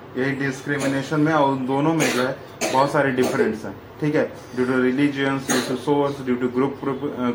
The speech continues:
group, due to language, ठीक है, और due to customs and practices। Another difference be-, between both, ठीक है, दोनों लाजमी के लोगों में, दोनों, अ, और क्या डिफरेंस है? तो the, the two Samirs, the two Samirs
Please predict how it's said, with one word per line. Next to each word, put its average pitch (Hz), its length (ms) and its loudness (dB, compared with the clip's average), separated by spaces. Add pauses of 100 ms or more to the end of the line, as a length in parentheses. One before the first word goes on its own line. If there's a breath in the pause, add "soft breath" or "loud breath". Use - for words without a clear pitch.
group, 143 160 2 (180)
due 120 140 0
to 123 120 0
language, 135 460 -2 (180)
ठीक 143 160 -4
है, 156 140 -4 (480)
और 131 140 0
due 139 80 -4
to 143 140 -4
customs 151 340 0
and 156 220 -4
practices। 113 580 -8 (520)
Another 151 380 2
difference 165 400 0
be-, 151 240 -4
between 139 380 -4 (320)
both, 127 220 -2 (380)
ठीक 151 100 -6
है, 147 120 0
दोनों 131 500 -4
लाजमी 127 300 -2
के 143 60 -2
लोगों 131 220 -2
में, 131 240 -4
दोनों, 127 180 -4
अ, 120 380 -6
और 127 120 -2
क्या 131 140 -2
डिफरेंस 131 380 -6
है? 151 80 -4 (460)
तो 127 40 -8
the, 135 120 0 (500)
the 139 80 0 (100)
two 175 240 2
Samirs, 151 400 4 (320)
the 131 100 -2 (120)
two 160 100 0 (200)
Samirs 147 560 2